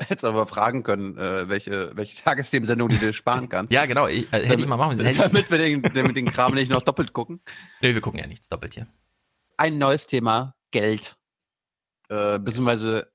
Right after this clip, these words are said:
Speaker 1: Einkommen unserer Besten, der Besten in Deutschland, unseren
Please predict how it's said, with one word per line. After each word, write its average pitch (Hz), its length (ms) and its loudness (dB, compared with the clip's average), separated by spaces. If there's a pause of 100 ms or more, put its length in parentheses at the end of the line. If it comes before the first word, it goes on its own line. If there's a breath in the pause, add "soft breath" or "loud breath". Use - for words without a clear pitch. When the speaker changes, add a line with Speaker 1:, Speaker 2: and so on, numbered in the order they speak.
(200)
Speaker 1:
Einkommen 123 640 0
unserer 120 680 0 (600)
Besten, 117 600 -2
der 120 100 0
Besten 101 400 -4
in 82 120 -6
Deutschland, 92 600 -4
unseren 117 580 -2